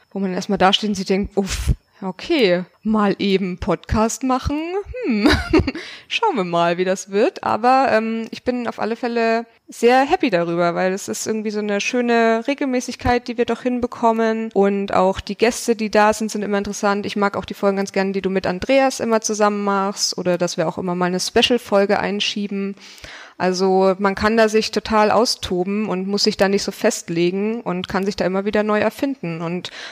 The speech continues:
irgendwie auf Situationen sich anpassen und drauf eingehen, die aktuell sind oder nicht, je nachdem, wie man das möchte.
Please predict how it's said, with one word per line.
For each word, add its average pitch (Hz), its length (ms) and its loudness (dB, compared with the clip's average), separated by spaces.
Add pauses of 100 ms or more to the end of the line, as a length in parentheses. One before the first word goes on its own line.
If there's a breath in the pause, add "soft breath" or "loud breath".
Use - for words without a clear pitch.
(120)
irgendwie 196 320 4
auf 196 100 4
Situationen 208 1000 2
sich - 240 -4
anpassen 240 800 2
und 202 280 -2
drauf 202 180 -2
eingehen, 233 600 0
die 214 120 2
aktuell 196 400 2
sind 226 200 -2
oder 170 180 0
nicht, 247 360 -2
je 196 120 -2
nachdem, 196 340 0
wie 196 60 0
man 185 180 -2
das 185 160 -2
möchte. 262 480 2